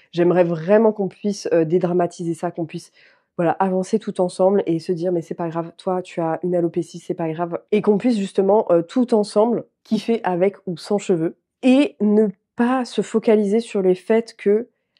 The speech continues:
Ah, euh, tu comprends, on a vu qu'elle avait une perruque. » Moi, sincèrement, ça me pose pas de problème que vous me voyez avec une perruque, euh,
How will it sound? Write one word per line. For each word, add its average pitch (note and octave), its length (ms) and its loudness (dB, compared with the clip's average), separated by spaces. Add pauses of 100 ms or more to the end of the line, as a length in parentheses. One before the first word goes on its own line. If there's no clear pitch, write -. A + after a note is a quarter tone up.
(180)
Ah, G#3 320 2
euh, E3+ 180 4
tu E3 140 -14
comprends, F#3+ 340 -2
on G#3 60 4
a F3 80 4
vu F3 160 -4
qu'elle F#3+ 180 -2
avait D#3+ 140 0
une E3 120 0
perruque. » D#3+ 460 -8
Moi, F3+ 160 2
sincèrement, F#3 640 -2 (380)
ça - 160 -4
me F3+ 60 0
pose F3 240 -4
pas G#3 200 2
de G3+ 40 -8
problème F#3 420 2
que G3+ 120 -6
vous D#3+ 220 0
me E3 40 0
voyez D#3+ 220 4
avec E3+ 240 2
une D#3+ 140 -6
perruque, D#3+ 360 -4
euh, C#3+ 180 -8